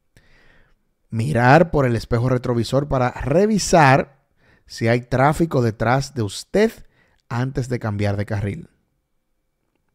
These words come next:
B. Mirar por encima de su hombro izquierdo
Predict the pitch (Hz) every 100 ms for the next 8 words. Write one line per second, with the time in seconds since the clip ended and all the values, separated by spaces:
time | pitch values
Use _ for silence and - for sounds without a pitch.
0 | _ _ _ 127 110 127 95 - _ _
1 | _ _ _ 113 113 123 147 151 131 139
2 | 131 127 - 110 117 139 135 - 160 151
3 | 120 110 165 -